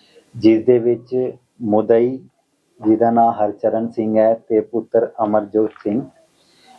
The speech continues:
ਉਹਨੇ ਦਰਖਾਸਤ ਦਿੱਤੀ ਕਿ ਜਦੋਂ ਉਹ ਆਪਣੇ ਸਾਡੂ ਦੇ ਸੰਸਕਾਰ ਦੇ ਉੱਤੇ ਗਏ ਹੋਏ ਸੀ ਘਰੋਂ,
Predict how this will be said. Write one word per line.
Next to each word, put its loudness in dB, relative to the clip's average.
ਉਹਨੇ 2
ਦਰਖਾਸਤ 2
ਦਿੱਤੀ 0
ਕਿ 0
ਜਦੋਂ -2
ਉਹ 0
ਆਪਣੇ 0
ਸਾਡੂ -2
ਦੇ -2
ਸੰਸਕਾਰ -2
ਦੇ -6
ਉੱਤੇ -6
ਗਏ 2
ਹੋਏ 0
ਸੀ -8
ਘਰੋਂ, 0